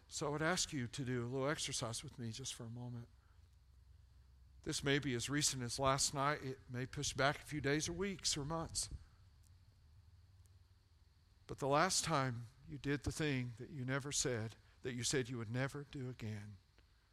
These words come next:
the guilt you felt, the weight you carried. Could you imagine in your own life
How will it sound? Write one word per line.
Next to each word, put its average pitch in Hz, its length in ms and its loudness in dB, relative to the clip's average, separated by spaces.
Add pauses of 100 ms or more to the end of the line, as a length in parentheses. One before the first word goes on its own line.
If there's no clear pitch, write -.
(1120)
the 139 80 0
guilt 127 300 2
you 147 100 -4
felt, 113 340 -6 (1400)
the 117 100 2
weight 117 280 2
you 143 80 -8
carried. 110 280 -6 (4000)
Could 175 200 -2
you 269 80 0
imagine 156 460 0
in 139 220 -2
your 127 200 0
own 131 240 0
life 123 440 2